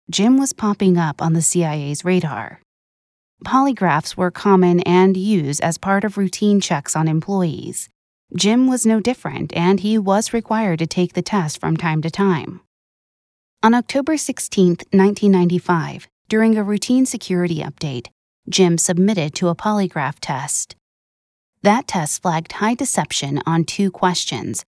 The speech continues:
regarding involvement and contact with foreign intelligence. Another test was administered on October twentieth, and the results showed the same high deception for similar questions. On December fourth, Jim had yet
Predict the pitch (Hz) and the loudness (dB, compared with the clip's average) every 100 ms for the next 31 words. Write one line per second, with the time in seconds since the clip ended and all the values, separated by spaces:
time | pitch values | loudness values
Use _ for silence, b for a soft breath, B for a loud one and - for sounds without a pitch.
0 | _ - 208 208 240 294 294 247 220 175 | _ -2 2 4 4 4 2 2 2 0
1 | 170 170 165 - 190 220 233 - 285 247 | 2 0 0 2 4 4 2 -2 0 0
2 | 185 160 147 - 170 - 170 165 156 151 | 0 -4 -4 -8 -8 -2 0 2 2 0
3 | - 208 196 - 123 - - - - _ | 0 0 0 -2 -6 -6 -6 -8 -10 _
4 | _ _ _ _ _ 190 196 233 269 156 | _ _ _ _ _ 6 6 6 0 -2
5 | 110 - 165 151 160 151 151 - 160 170 | -4 -2 -4 -2 0 0 -2 -4 -2 -2
6 | - 190 190 190 180 - 180 175 - 294 | 2 4 4 4 0 0 -2 -2 2 4
7 | 208 - - _ _ _ _ _ 190 208 | 4 0 -6 _ _ _ _ _ 4 6
8 | 214 214 208 202 208 208 208 269 - 190 | 6 4 2 2 2 2 2 0 0 0
9 | 180 175 - 180 180 165 180 226 254 254 | 0 0 2 4 4 4 0 0 0 -2
10 | 262 - 165 156 165 175 170 165 160 - | -2 -2 -2 -2 -2 2 2 0 -4 -2
11 | 208 196 - 120 101 - - - _ _ | -2 0 -4 -6 -6 -6 -6 -10 _ _
12 | _ _ _ _ _ - 196 190 175 185 | _ _ _ _ _ 2 4 4 2 2
13 | 165 - 233 160 165 _ _ - 247 262 | 2 2 2 2 -6 _ _ 0 4 4
14 | 240 214 214 214 | 2 0 0 -2